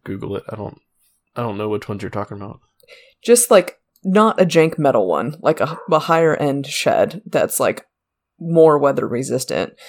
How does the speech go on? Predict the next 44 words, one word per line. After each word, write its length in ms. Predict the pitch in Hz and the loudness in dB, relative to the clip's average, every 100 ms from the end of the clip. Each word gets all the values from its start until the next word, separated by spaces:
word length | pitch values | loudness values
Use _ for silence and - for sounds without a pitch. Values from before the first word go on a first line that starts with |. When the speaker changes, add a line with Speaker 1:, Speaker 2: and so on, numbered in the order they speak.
| - - - - | -20 -20 -20 -2
Speaker 2:
Um, 500 | 190 156 95 62 107 - _ _ _ _ _ _ - - | 4 4 2 -2 -8 -12 _ _ _ _ _ _ -18 0
and 240 | 175 160 | 2 2
then 520 | 160 143 135 135 147 151 _ _ _ _ _ - | 2 0 0 -4 -6 -10 _ _ _ _ _ -2
Speaker 1:
Oh, 60 | |
Speaker 2:
so 40 | 120 | 0
Speaker 1:
you're 120 | 151 | 2
Speaker 2:
I'm 60 | |
like, 20 | 120 | 2
"Well," 80 | 110 | 0
Speaker 1:
basically 280 | - 110 104 | 0 -4 -2
talking, 300 | 98 - 98 | -2 -4 -8
like, 140 | 82 | -10
Rubbermaid 720 | 85 95 92 87 85 85 82 - - | -8 -8 -8 -8 -10 -12 -12 -8 -2
Speaker 2:
Yeah. 280 | 185 165 | 4 4
Speaker 1:
type 260 | - 90 - | 2 -8 -8
plastic. 500 | - 90 - - - 180 | -8 -8 -8 -14 -10 0
Speaker 2:
Yeah. 260 | 175 - - - - - - - - | 0 0 -12 -20 -20 -20 -20 -20 -4
Um, 300 | 185 - 156 | -2 -2 -4
I'm 80 | 147 | -4
like, 140 | 156 | 0
"We 80 | 202 | 0
can 120 | 196 190 | 0 2
get 140 | 214 | 2
rid 120 | 202 | 2
of 80 | 202 | 0
the 80 | 170 | -2
jank 280 | 160 196 214 | 0 -2 0
metal 240 | 208 180 | -2 -2
shed, 360 | 180 170 160 160 | -2 0 0 0
and 140 | 156 | 0
then 100 | 151 | -2
I 60 | 147 | -2
can 180 | 165 151 | -4 0
re-landscape 760 | 190 202 190 196 - 160 160 | 0 2 0 -2 -2 -2 -2
on 100 | 160 | -2
that 200 | 143 147 | -2 -2
side 220 | - 160 | 0 0
of 60 | 156 | 0
the 80 | 151 | 0
house." 400 | 143 143 147 - | 0 0 -2 -4
And 240 | 151 147 | -6 -6
'cause 260 | - 151 - - | -6 -8 -8 -4
we 140 | 170 | -2
have, 280 | 156 139 | -2 -4